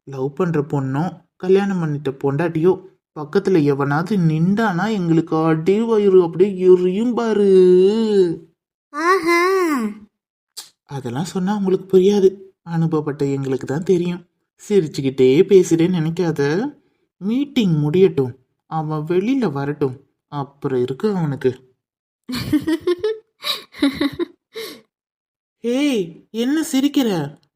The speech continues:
Speaker 1: நான் இங்க எரிச்சல்ல இருக்கேன், உனக்கு சிரிப்பு வேண்டிய கிடக்கா?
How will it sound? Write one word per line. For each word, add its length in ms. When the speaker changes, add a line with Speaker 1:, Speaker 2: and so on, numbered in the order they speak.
Speaker 1:
நான் 320
இங்க 220
எரிச்சல்ல 600
இருக்கேன், 400
உனக்கு 300
சிரிப்பு 420
வேண்டிய 300
கிடக்கா? 800